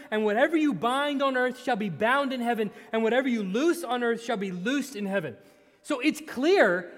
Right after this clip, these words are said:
that in that, even in that passage, that this kingdom that's at hand when Christ brings it in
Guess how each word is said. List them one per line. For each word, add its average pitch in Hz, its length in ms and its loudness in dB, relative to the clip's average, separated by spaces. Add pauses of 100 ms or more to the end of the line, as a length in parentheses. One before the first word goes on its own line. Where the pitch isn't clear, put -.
(140)
that 254 180 0
in 294 200 4
that, 294 220 2
even 294 240 2
in 285 140 2
that 240 200 -2
passage, 240 520 -4
that 220 160 -4
this - 220 -6
kingdom 285 500 0
that's 208 220 -4
at 202 100 -4
hand 233 380 -4
when 190 180 -6
Christ 233 420 -6
brings 226 300 -4
it 208 100 -4
in 190 320 -4